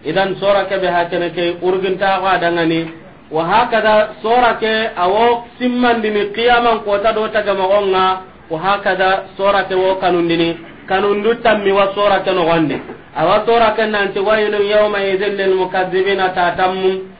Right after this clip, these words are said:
Ho, ho gadi ado banen taban. Ho hana himu gona li, surobenu gara garande nyati kunga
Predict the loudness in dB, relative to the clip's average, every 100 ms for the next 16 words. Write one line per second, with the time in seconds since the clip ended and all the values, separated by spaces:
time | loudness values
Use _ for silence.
0 | -20 -20 -20 -20 -4 2 4 4 4 4
1 | 4 4 2 2 2 2 2 2 2 2
2 | 2 2 0 0 -8 -18 -4 0 2 4
3 | 4 2 2 0 2 4 4 2 2 2
4 | 0 -2 -4 -8 -16 -20 -6 0 2 4
5 | 4 4 4 2 2 4 2 2 2 2
6 | 0 -2 -2 0 0